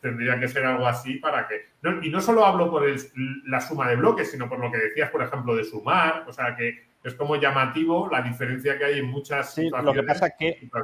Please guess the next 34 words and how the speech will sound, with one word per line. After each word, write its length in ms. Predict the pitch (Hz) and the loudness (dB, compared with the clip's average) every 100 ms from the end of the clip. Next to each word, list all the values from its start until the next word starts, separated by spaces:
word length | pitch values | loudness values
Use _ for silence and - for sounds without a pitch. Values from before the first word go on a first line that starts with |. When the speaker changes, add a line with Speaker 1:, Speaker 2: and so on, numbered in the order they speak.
| - | -4
Speaker 2:
eh, 320 | 123 120 117 - | -4 -2 -2 -2
Speaker 1:
También 200 | 127 147 | 0 4
Speaker 2:
en 60 | 160 | 6
el 0 | |
Speaker 1:
es 60 | |
Speaker 2:
caso 100 | 143 | 6
Speaker 1:
verdad 100 | 165 | 6
que 120 | 165 - | 4 2
Sumar 260 | 135 147 | 2 4
en 80 | 151 | 6
Madrid 240 | 139 143 | 4 4
es 140 | 147 - | 2 2
fuerte, 500 | 160 165 156 147 139 | 4 4 2 -2 -4
es, 140 | - | -8
o 120 | - | -18
sea, 160 | 139 120 | -8 -6
eso 160 | 107 123 | -6 -6
puede 280 | 123 117 | -2 -2
ser. 160 | - 110 - _ _ | -4 -10 -14 _ _
Speaker 2:
Eh, 100 | 107 - | -20 -10
o 100 | 135 | -2
sea, 140 | 131 | 2
lo, 180 | 143 143 - - - | 2 0 -8 -20 -14
Sumar 440 | - 143 156 170 | -6 0 0 0
será 260 | - 165 156 | 0 0 0
fuerte 880 | - 160 170 160 - 139 131 - | -2 -2 -2 -4 -4 -2 -2 -4
en 160 | 120 113 | -8 -8
ciudades 720 | - 120 151 151 156 - - _ _ _ _ _ | -4 4 6 6 2 -4 -18 _ _ _ _ _
y 160 | 120 113 | -4 -2
el 160 | 107 | -2
P 120 | 113 | -4
P 260 | 104 127 127 | -2 0 -2
previsiblemente 680 | - 110 110 120 120 120 110 | -4 -8 -6 -4 -4 -4 -4
también. 520 | 120 123 131 143 156 | -2 0 0 0 -2